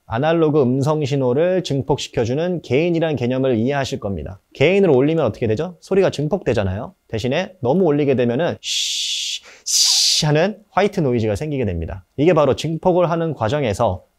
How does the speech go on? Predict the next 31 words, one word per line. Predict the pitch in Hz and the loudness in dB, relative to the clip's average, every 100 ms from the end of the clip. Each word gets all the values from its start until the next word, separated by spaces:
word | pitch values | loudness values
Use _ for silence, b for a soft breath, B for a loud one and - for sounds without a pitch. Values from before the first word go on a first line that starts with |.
| _ | _
전기적 | - 135 151 147 139 | -4 0 0 0 0
신호가 | - 170 147 127 127 | -2 -2 2 2 2
막 | 117 117 | 2 -2
잡음이 | - 113 156 151 - | -2 0 2 0 -2
타기 | 165 147 | -4 -4
시작하는 | - - 156 151 | -4 -6 -6 -4
거죠, | 107 98 | -4 -6
같이. | 95 - 98 - | -8 -8 -8 -8
그러면서 | - 156 156 147 | -4 -2 -2 -2
생기게 | 180 185 170 | -2 0 0
되는 | 139 135 | 0 2
노이즈예요. | 110 156 143 104 71 95 - | 4 4 4 0 -8 -14 -6
영상에서도 | 127 170 214 214 165 180 135 98 - | -4 0 0 2 2 2 2 0 -4
역시 | 107 - | -4 -2
마찬가지입니다. | 113 104 175 160 110 95 82 92 - _ _ | -2 -2 -4 -4 -4 -6 -8 -12 -18 _ _
게인을 | - 110 139 175 151 | -4 0 2 2 2
올려서 | 107 107 95 123 92 | 2 2 2 0 -2
화면을 | - 190 180 170 143 | -4 -2 0 0 0
밝게 | 107 123 160 | -2 -2 -2
하게 | 143 147 143 | -2 -2 -2
되면은 | 104 98 127 139 98 | -2 0 0 -2 -2
역시 | 113 131 - 180 - | -4 -4 -2 -2 0
잡음이 | 107 147 175 127 | 0 2 2 0
발생하게 | 113 139 127 123 | 0 -2 -2 -2
되는데, | 117 110 113 139 160 113 | 0 -2 -2 0 0 -4
그게 | - 120 127 | -4 -2 -2
바로 | 107 117 113 | -2 -2 -2
화면에 | 170 160 143 | -4 -2 -2
나타나는 | 104 - 120 117 135 | -4 -4 -4 -4 -6
자글자글한 | 110 98 127 117 110 131 139 | -6 -4 -2 -2 -2 -2 0
노이즈입니다. | 113 156 123 98 76 - | 2 2 0 -4 -8 -14